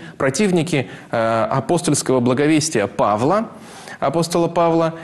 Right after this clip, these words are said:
и они называли себя высшими апостолами, то есть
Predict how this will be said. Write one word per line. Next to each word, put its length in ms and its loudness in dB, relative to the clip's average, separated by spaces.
и 480 4
они 180 4
называли 460 4
себя 360 2
высшими 480 2
апостолами, 720 0
то 180 2
есть 300 0